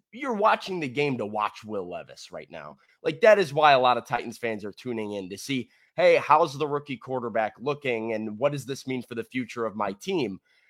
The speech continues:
And when you turn on the game to watch Will Levis and it feels like they're doing everything they can to take the ball out of his hands and make it easier for him,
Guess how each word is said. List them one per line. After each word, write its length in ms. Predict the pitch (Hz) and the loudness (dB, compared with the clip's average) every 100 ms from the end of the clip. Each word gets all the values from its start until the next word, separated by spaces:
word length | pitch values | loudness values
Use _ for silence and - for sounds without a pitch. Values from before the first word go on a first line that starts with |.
| _ 139 | _ 2
And 360 | 143 135 110 - _ _ _ 107 | 4 4 2 -10 _ _ _ 0
when 400 | 156 160 143 - _ | 2 2 -2 -8 _
you 220 | 117 139 | -14 -12
turn 260 | 131 165 185 | -6 0 4
on 220 | 175 170 | 4 2
the 40 | 135 | 0
game 300 | 135 151 151 | -2 -2 -2
to 80 | |
watch 400 | 117 123 143 - | 2 4 4 2
Will 240 | 123 143 120 | -4 -2 2
Levis 460 | 123 135 151 - - | 2 2 0 -4 -6
and 100 | 131 | -4
it 80 | 120 - | -4 -6
feels 260 | 156 160 | -6 -4
like 220 | 143 139 143 | -4 -4 -4
they're 100 | 127 | -6
doing 300 | 135 120 120 | -4 -2 -2
everything 400 | 135 139 147 139 | -4 -6 -6 -4
they 140 | 123 | -4
can 280 | - 135 135 | -4 -6 -6
to 120 | 101 _ | -8 _
take 280 | - 120 - | -14 -14 -10
the 60 | 127 | -6
ball 260 | 123 113 - | -2 -2 -2
out 200 | 104 135 | -2 -2
of 80 | 151 | -2
his 160 | 156 147 | -6 -6
hands 340 | 151 156 143 | -4 -4 -4
and 100 | 131 | -6
make 220 | 120 127 | -6 -6
it 80 | 113 | -8
easier 380 | 123 139 147 151 | -8 -8 -6 -8
for 280 | - 151 156 | -2 2 2
him, 140 | 156 | 0